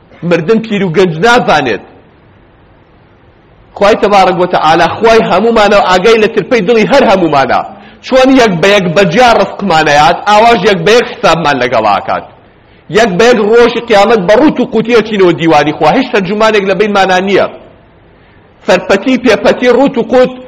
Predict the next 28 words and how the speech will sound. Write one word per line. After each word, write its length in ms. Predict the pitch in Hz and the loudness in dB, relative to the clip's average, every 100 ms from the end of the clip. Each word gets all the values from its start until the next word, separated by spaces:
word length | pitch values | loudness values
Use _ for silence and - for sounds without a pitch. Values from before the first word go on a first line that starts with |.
| - - | -20 -4
ئەڵێ: 180 | 190 233 240 | 0 0 2
"ئەی 120 | 262 262 | 0 0
فول." 220 | 214 165 101 - - - - | 0 0 -2 -10 -20 -20 -6
لە 60 | 170 | -4
حەدیثی 340 | 196 196 226 202 | -4 -6 -6 -2
پێغەمبەر 300 | 202 190 220 202 | -2 0 0 0
فاڵتان، 240 | 175 165 180 | 0 0 0
یعنی: 120 | 190 196 | 0 0
"ها 80 | 214 - | -2 -2
فلانە 300 | 269 247 208 180 | -2 0 0 -2
کەس 120 | 156 | -2
بە 60 | 170 | -2
بچکۆ 240 | 170 - 190 170 | -4 -2 0 0
لە 40 | 170 | 0
کرایی، 360 | 175 175 127 - - - - | 0 0 -2 -8 -18 -20 -4
ها 80 | 240 240 | -2 0
فلانی، 440 | 262 254 196 151 - - - _ _ _ _ _ _ _ _ _ _ _ _ _ _ _ _ | 0 0 0 -4 -8 -14 -20 _ _ _ _ _ _ _ _ _ _ _ _ _ _ _ _
تۆم 180 | 247 233 196 | 0 2 2
دروست 260 | 247 247 - | 0 -2 0
کرد، 220 | 214 165 - - - _ _ _ _ _ 214 | 0 0 -6 -20 -20 _ _ _ _ _ -2
ڕزقم 320 | 247 - 226 208 | -2 -2 -2 2
دای 160 | 254 247 | 2 2
تێ، 180 | 254 202 113 - - - _ _ _ _ - | 0 0 0 -6 -20 -20 _ _ _ _ -4
لەشی 220 | 220 247 226 | -4 -4 0
ساغم 320 | 254 - 220 214 | 2 2 0 2
مای 160 | 240 233 | 0 2
تێ، 140 | 247 180 - - - | 0 0 -2 -12 -6
عەقڵم 280 | 233 233 240 | -6 -2 -4